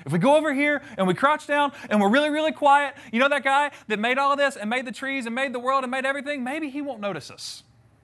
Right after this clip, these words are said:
Gotta admire the effort. And so it says, God called out to the man and said, "Where are you?" And he said, "I heard you in the garden and I was afraid because I was naked, so I hid." And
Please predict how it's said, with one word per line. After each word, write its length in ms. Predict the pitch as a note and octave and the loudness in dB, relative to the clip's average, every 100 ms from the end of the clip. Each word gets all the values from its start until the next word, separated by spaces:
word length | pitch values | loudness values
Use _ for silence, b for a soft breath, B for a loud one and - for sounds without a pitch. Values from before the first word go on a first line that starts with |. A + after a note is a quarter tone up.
| _ _ _ _ _ _ _ - | _ _ _ _ _ _ _ -8
Gotta 200 | F4 E3 | -4 -2
admire 320 | A2+ C3+ A#2 | -2 0 0
the 140 | - | -2
effort. 360 | B2+ - - - _ _ _ _ _ - _ - - - - - B B B B B B B B B - | -10 -10 -16 -20 _ _ _ _ _ -20 _ -20 -20 -20 -20 -20 B B B B B B B B B 0
And 200 | A#3 G3+ | 0 2
so 260 | - C4+ | 2 2
it 120 | C4 | 0
says, 220 | - C#4+ A3 | 0 -2 2
God 420 | F3 B3 D#4 G#3+ | 4 6 4 2
called 280 | A#3 D4+ C#4 | 0 2 2
out 220 | D4+ C4+ | 0 -4
to 80 | C#4+ | -8
the 100 | C4 | -4
man 340 | F#3 B3+ C#4 | -2 -2 -4
and 120 | C#3+ | -6
said, 280 | - G3+ A2+ | -6 -6 -2
"Where 220 | C3+ B3+ | 0 2
are 200 | C4+ D4+ | 2 0
you?" 280 | B3+ C#3+ F#2 - _ _ B B B B B | 0 -6 -8 -16 _ _ B B B B B
And 120 | F#3+ | 0
he 80 | G#3 | 2
said, 380 | F3+ G3+ F#3+ F3 - _ - | 2 2 2 0 -8 _ 0
"I 120 | A#3 | 2
heard 220 | B3 D#4 | 4 0
you 100 | C4+ | -2
in 80 | D4+ | -4
the 40 | D4 | 0
garden 380 | C4 C4 C4 | 4 4 4
and 100 | B3 | 2
I 60 | A#3+ | 2
was 140 | A#3+ | 2
afraid 400 | A3 - B3 B3+ | 0 0 2 2
because 240 | A3+ B3+ B3 | 2 0 2
I 80 | B3 | 2
was 140 | G#3+ | 2
naked, 300 | A#3 A#3 A#3 | 0 0 0
so 140 | A#3+ | 2
I 120 | A3+ G3+ | 4 4
hid." 320 | A3 G3 B2 _ b b b b b b | 2 0 -4 _ b b b b b b
And 160 | F#3+ | -2